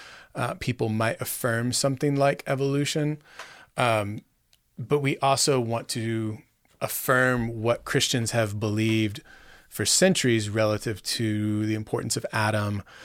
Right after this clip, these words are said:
uh, the creation of the human race as a, um, special creation by God and not just something that evolved over time. And so there, there are very important truths to Christian orthodoxy that we don't want to discard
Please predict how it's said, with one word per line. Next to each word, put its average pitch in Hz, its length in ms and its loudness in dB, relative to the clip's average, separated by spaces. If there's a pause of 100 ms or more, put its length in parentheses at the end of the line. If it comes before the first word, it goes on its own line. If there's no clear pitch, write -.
(260)
uh, 101 280 0
the 110 140 -2
creation 117 680 2
of 113 180 -4
the 120 60 -2
human 113 320 -2
race 104 360 0
as 110 220 -4
a, 104 580 -4 (800)
um, 190 440 -6
special - 420 2
creation 110 600 -2
by 104 260 0
God 104 360 -2
and - 140 -8
not 110 180 -6
just 113 220 -2
something 104 380 -4
that 113 120 -6
evolved 107 440 -2
over 107 180 -4
time. 98 560 -4 (1160)
And 120 100 0
so 123 120 2
there, 131 160 6
there 135 260 6
are 113 120 6
very 135 160 4
important 120 420 0
truths 120 480 2
to - 120 -4
Christian 110 420 -2
orthodoxy 113 600 -2
that 117 140 -6
we 113 120 -4
don't 113 280 -4
want 120 300 -6
to 107 400 -2
discard 110 840 4